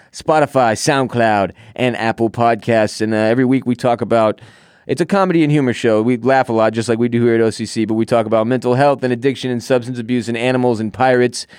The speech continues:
and current events and history. And we get into a lot of serial killer stuff as well.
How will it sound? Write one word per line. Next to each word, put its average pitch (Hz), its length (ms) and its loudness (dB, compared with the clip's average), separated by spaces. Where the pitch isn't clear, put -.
and 113 240 -4
current 139 260 2
events 127 340 0
and 110 100 0
history. 131 560 0
And 113 260 0
we 120 60 2
get 139 180 0
into 180 200 2
a - 20 2
lot 185 160 2
of 165 60 -4
serial 214 280 0
killer 127 240 0
stuff 120 280 -2
as 117 100 -8
well. 135 320 0